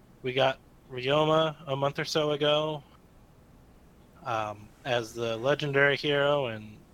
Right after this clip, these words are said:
you know, there are many who will argue Fates and, uh, Awakening are overrepresented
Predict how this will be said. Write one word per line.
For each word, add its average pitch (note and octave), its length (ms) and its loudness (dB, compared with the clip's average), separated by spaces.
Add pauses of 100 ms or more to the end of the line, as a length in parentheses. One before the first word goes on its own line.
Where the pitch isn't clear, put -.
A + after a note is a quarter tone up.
(600)
you C3 120 -6
know, A2 260 -6 (320)
there B2 140 -2
are A#2+ 40 -4
many D#3 360 0
who D3 100 -4
will C#3+ 180 0
argue C3+ 440 0
Fates - 600 -4
and, A2+ 600 -8 (680)
uh, G#2+ 300 -4 (320)
Awakening C3 580 -2
are A2 360 -2 (640)
overrepresented C3+ 1600 0